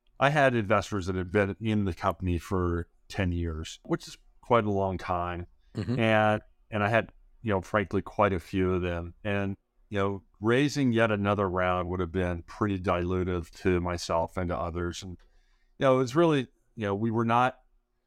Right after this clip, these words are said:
Speaker 1: cash flow positive. We were, we were clearly had a great trajectory in terms of audience include and, uh, sponsor growth and things along that line.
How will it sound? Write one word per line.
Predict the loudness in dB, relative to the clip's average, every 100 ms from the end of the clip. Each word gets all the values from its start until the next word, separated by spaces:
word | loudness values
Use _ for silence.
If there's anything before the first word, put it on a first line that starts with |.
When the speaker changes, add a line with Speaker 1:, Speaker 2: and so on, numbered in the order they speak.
| _ _
Speaker 1:
cash | -4 0 2 0
flow | 0 0
positive. | -2 -4 0 2 2 2 -2 0
We | 0
were, | 0 -2 -4 _
we | -4 -2
were | -4
clearly | -8 0 2 4 2 2 -2 -6 -4
had | -2 -2
a |
great | -2 0 0
trajectory | -2 -8 -2 -2 -2 -2 0 0
in | -2
terms | -4 -4
of | -6 -4
audience | 0 2 2 0 -4 -8
include | -8 -2 0 0 -4 -6
and, | -2 0 0 -4 -12 -20
uh, | -16
sponsor | -16 0 4 4 4 -2
growth | 0 2 2 0 -6
and | -4
things | -2 -2
along | 0 -2
that | 0 -2 -2
line. | -4 -6 -10